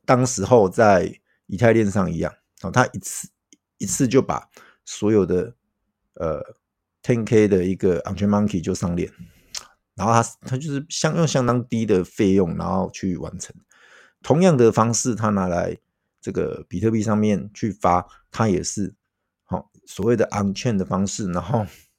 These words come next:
将ten K一次发行。好，那也就是说他是第一，他在二月八号就完成。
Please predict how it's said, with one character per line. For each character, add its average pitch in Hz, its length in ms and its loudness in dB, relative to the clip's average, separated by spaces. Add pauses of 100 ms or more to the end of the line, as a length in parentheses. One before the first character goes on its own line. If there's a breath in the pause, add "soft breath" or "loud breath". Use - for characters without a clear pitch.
(1300)
将 120 340 4
ten 117 240 0
K 101 380 0
一 - 80 -16
次 - 180 -6
发 87 200 -2
行。 - 160 -16 (540 soft breath)
好， 92 240 6
那 165 180 2 (460)
也 131 160 6
就 196 120 6
是 202 140 2
说 165 220 4
他 147 160 4
是 156 180 0
第 139 460 -2
一， 127 160 -4
他 160 160 4
在 175 140 6
二 156 180 10
月 139 120 10
八 95 200 6
号 107 120 6
就 92 120 6
完 76 180 -2
成。 - 180 -10